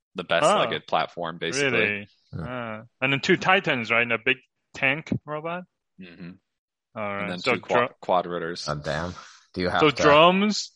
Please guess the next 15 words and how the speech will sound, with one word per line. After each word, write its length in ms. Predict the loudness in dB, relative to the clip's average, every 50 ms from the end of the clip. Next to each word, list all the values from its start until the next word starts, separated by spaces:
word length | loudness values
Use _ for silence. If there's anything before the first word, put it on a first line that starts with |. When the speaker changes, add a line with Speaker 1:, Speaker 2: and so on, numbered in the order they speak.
| _ _ -12
Speaker 2:
tank, 560 | -4 0 2 2 2 0 -2 -6 -6 0 0 0 0 _ _ _ _ _ _ _ _ _ _ _ _ _ _ _ -8 -6
and 160 | -4 -2 -2
then 100 | -2 -2
Speaker 1:
And 200 | -4 -6 -2 2
robot 360 | 4 6 8 8 6 6 4
Speaker 2:
dogs. 600 | 4 4 4 4 2 -2 -6 -6 -6 -4 -4 -4
Speaker 1:
dogs. 240 | -6 -6 -10 -10 -8
That's 200 | -6 -2 -2 0
right. 340 | 2 2 2 2 2 0 -2
Speaker 2:
Nice. 80 | -4 -6 -12 -18 -20 -20 _ _ _ -4
That's 140 | -4 -4 -2
Speaker 1:
Fun 40 | 0
Speaker 2:
pretty 200 | -2 -2 0 0
Speaker 1:
team. 40 |
Speaker 2:
cool. 320 | 2 4 4 4 2 0